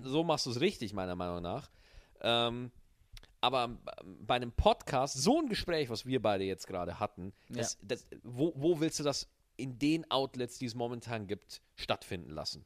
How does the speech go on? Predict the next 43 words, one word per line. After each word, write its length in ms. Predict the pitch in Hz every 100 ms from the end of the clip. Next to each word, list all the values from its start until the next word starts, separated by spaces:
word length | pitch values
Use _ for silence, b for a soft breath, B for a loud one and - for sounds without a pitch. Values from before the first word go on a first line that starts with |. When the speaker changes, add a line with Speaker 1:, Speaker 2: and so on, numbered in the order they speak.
| _
Speaker 2:
Wo 260 | 120 151 160
willst 320 | 139 139 139
du 40 | 135
das? 400 | 123 - - - b b b b b _ -
Speaker 1:
Ja, 540 | 120 127 - 190 190 B B B B B B B
nee, 300 | 135 139 190
ich 120 | 202
find 240 | - 160 156
den, 120 | 156
ich, 200 | 120 -
ich 200 | 117 123
find 260 | - 156 156
das 120 | 143
auch 140 | 107 -
super. 440 | - 185 147 113 98 _
Das 200 | 110 -
hat, 200 | 117 -
äh, 40 | 80 113 113 113 107
also, 440 | 101 110 110 110 120 - - _ _ - - _ _ _ _
ja, 280 | 104 104 139 - _ -
ich 180 | - - -
kenn 180 | - 131
mich 140 | 117
null 280 | 127 156 170
aus 280 | 127 160 135
mit 120 | 110
der 100 | 104
Podcast-Szene, 760 | - 107 - 104 - 107 104
aber 220 | 101 104 107
Speaker 2:
Ja. 300 | 110 87 82 -
Speaker 1:
ich 260 | - -
höre 180 | 110 104
immer 220 | 104 117
wieder 220 | 139 175
davon. 420 | 110 101 110 101 110
Und 100 | 110
es 80 | -
gibt's 180 | - -
ja 80 | 110
jetzt 80 | -
auch 100 | 98
schon 160 | 220
ewig. 380 | 202 135 120 -